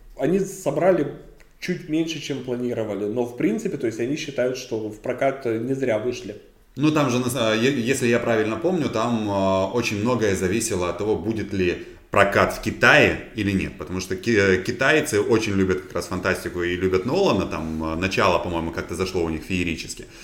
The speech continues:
Speaker 2: А, и ожидалось, что если он выйдет в Китае, то он соберет просто там
Speaker 1: Не, ну,
Speaker 2: достаточно хорошую сумму.
Speaker 1: то с Китаем же вообще с прокатом интересная штука.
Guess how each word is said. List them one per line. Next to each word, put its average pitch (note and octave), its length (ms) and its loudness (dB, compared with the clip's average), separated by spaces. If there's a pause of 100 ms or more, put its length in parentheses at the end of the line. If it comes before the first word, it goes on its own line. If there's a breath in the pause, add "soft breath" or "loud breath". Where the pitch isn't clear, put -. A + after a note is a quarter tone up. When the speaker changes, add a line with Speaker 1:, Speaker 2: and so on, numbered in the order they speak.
(160 loud breath)
Speaker 2:
А, E2+ 240 6
и A#2 460 2
ожидалось, B2 640 4
что - 200 2
если G#2 380 4
он F#2+ 160 2
выйдет F2 260 4
в - 40 -12
Китае, C3+ 380 2
то G2+ 120 -2
он G#2+ 100 -2
соберет G2+ 520 -4
просто E2+ 300 -6
там E2+ 240 -12
Speaker 1:
Не, E3+ 220 6
ну, D3+ 60 4
Speaker 2:
достаточно D#3+ 380 4
хорошую F#2+ 400 2
сумму. D2 360 -8 (140)
Speaker 1:
то D3+ 140 4
с D3 100 0
Китаем F3+ 400 6
же E3+ 100 2
вообще F3+ 280 4
с E4 60 -6
прокатом D#3 500 2
интересная B2+ 540 -2
штука. G2+ 560 -4